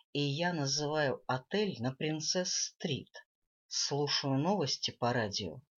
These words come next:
одновременно пялюсь в окно, в котором отражаются огни города. Есть какая-то романтика в ночном городе, свое очарование. И если бы я мог рисовать, как Бет,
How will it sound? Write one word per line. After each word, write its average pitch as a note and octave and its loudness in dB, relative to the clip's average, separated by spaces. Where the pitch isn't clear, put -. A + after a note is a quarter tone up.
одновременно C#3 2
пялюсь F3 0
в E3+ 0
окно, A#2 -2
в - -20
котором B2+ 0
отражаются C3+ -2
огни D#3+ -2
города. G#2 -2
Есть C#3+ -2
какая-то F3 2
романтика D#3 0
в A#2 0
ночном B2 2
городе, G#2 -2
свое D#3 -2
очарование. D3 -2
И C#3+ 2
если C#3+ 0
бы C3+ 0
я D3 0
мог C#3+ -2
рисовать, C#3 0
как A#2 -2
Бет, F3 0